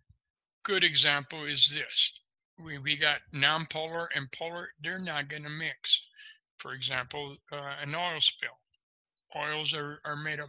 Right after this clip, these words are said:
mostly of hydrocarbons, mostly carbon and hydrogen,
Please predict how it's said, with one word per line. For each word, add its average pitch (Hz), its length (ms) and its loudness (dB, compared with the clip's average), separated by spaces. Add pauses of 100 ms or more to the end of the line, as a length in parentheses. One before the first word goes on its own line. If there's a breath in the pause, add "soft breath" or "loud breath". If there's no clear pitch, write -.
mostly 147 540 0
of 147 240 -4
hydrocarbons, 147 1000 0 (500 loud breath)
mostly 151 360 -2
carbon 143 500 2
and 156 140 -4
hydrogen, 147 520 -2